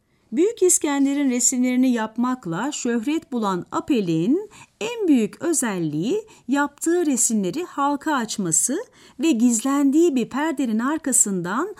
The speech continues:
onların eleştirilerini dinleyip hoşa gidecek yeni resimler için fikir geliştirmesiymiş.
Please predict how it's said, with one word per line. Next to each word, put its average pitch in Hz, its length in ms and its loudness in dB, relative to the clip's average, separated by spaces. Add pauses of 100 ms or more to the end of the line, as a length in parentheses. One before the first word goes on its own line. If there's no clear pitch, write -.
(240)
onların 339 560 0 (120)
eleştirilerini 220 880 0
dinleyip 320 640 2 (260)
hoşa 381 300 0
gidecek 302 480 2
yeni 302 200 2
resimler 269 400 0
için 233 400 -4 (180)
fikir 349 340 2
geliştirmesiymiş. 202 1200 -2